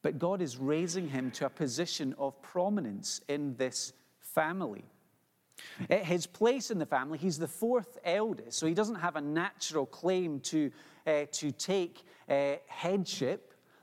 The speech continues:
He has no claim to be family head. All that we see in Judah's story is God's work. God is raising Judah as family head. God will raise him so it becomes clear by the end of the story he is the son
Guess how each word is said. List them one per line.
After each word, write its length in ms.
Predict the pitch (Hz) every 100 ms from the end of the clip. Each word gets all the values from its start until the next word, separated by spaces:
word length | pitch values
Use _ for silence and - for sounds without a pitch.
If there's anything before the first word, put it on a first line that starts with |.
| -
He 100 | 165
has 120 | 151
no 160 | 180
claim 460 | - - 170 170 190
to 120 | 185
be 140 | 160 139
family 540 | - 151 160 185 156
head. 480 | - - 156 127 131 - - -
All 380 | 170 220 247 240
that 100 | 214
we 160 | 190
see 480 | 156 - 208 208 170
in 220 | 170 156 135
Judah's 440 | 117 202 196 160
story 440 | - - 165 151 151
is 180 | 143 120
God's 580 | - 160 170 170 143 -
work. 340 | 113 131 - - _ _ _ _ _ _ _ _ _ _ 120
God 260 | 170 185
is 160 | 180 123
raising 720 | 131 143 165 180 185 170 135
Judah 460 | 113 113 95 147 202 - - _ -
as 200 | 131 -
family 440 | - 160 202 202
head. 240 | 147 139 120
God 260 | 170 175
will 160 | 185 165
raise 440 | 156 175 214 190
him 260 | 170 143 170 - -
so 160 | - 185
it 80 |
becomes 400 | 160 156 190 175
clear 340 | - - 202 196
by 140 | 151
the 100 | 147
end 220 | 156 226
of 60 | 220
the 40 |
story 300 | 170 165 147
he 260 | 139 220 214
is 160 | 208 151
the 100 | 143
son 600 | - - 190 208 214